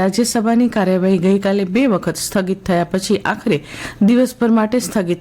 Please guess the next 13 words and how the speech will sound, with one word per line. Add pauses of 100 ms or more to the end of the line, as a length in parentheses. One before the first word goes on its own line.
કરવામાં
આવી. (540)
અગાઉ (400)
જ્યારે
લોકસભા
બપોરે
બાર
વાગ્યે (100)
પ્રથમ
મુલતવી
પછી
મળી, (380)
ત્યારે